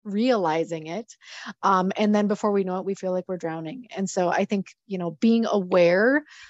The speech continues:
of where your stress is coming from, why are you stressing out about this? Is it something that you should be stressed about or not? Um, and then, like you said, Jackie, we,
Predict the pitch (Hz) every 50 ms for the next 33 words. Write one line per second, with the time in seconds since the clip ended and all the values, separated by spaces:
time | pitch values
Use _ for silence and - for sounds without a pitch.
0 | - - - 214 208 180 180 202 202 202 202 214 214 208 208 - - 190 190 -
1 | - 196 - - - 185 175 180 196 208 214 - 233 226 226 220 208 - - 185
2 | 185 185 185 190 190 190 202 208 208 - 202 202 202 - - - 190 185 - -
3 | 196 185 190 - 185 180 190 196 190 202 208 202 - 226 226 233 - - - -
4 | 220 220 214 208 233 220 - - - 196 196 196 - 208 208 202 196 190 - 202
5 | 196 175 - - - 180 175 185 214 202 - - 220 208 208 - - 220 202 202
6 | 202 196 196 202 - 185 185 180 170 165 160 165 190 240 277 - - - _ _
7 | - - - - - _ _ _ - - 180 180 175 170 180 175 - - 196 196
8 | 190 196 196 196 202 - - 214 196 - 220 233 247 208 196 180 - - - 202
9 | 180 196 185